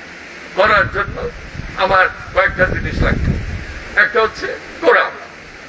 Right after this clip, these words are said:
এটা সর্বোচ্চ, সর্বোচ্চ দলিল কোরআন। দ্বিতীয়টা হচ্ছে হাদিস,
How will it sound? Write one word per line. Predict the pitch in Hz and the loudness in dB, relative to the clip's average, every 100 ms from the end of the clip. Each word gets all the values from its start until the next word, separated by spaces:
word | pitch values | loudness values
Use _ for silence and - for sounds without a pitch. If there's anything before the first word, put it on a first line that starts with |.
| - - - - - | -18 -18 -18 -4 2
এটা | 247 233 | 4 2
সর্বোচ্চ, | - 247 202 185 - 123 - - - - - - - | 2 2 2 -6 -8 -12 -12 -18 -18 -18 -18 -10 2
সর্বোচ্চ | 302 294 269 - - | 2 2 -2 0 -2
দলিল | 156 127 98 - - - - | -2 -6 -10 -16 -18 -18 -4
কোরআন। | 311 - - - - - - - | 2 2 0 -6 -14 -16 -14 -2
দ্বিতীয়টা | - 311 302 240 240 208 | 2 4 6 6 6 4
হচ্ছে | 214 - 175 - - | 2 -2 -4 -4 -2
হাদিস, | 185 185 156 | 0 0 -6